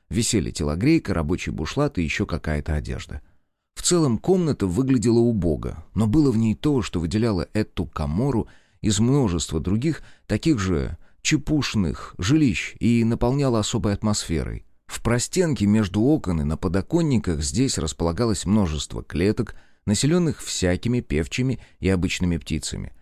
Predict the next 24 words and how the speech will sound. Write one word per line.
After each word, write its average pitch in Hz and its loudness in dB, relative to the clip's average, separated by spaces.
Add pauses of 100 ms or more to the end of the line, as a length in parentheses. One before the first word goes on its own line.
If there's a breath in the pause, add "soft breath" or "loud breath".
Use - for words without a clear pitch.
(260)
Тут 160 2
были 104 2
щеглы, 95 0
снегири, 98 0
чижи, 82 0
камышовки, 87 -4
дрозды 90 2
и 110 0
целое 95 0
семейство 87 -2 (300 soft breath)
желто-зеленых 104 2
канареек. 82 -4 (380)
Все 185 2
это 156 0
птичье 135 0
царство 127 0
неугомонно 110 2
чирикало, 120 -2
свистело 101 0
и 95 2
щебетало. 78 -4 (640)
В - -10
тот 131 -2
момент, 165 2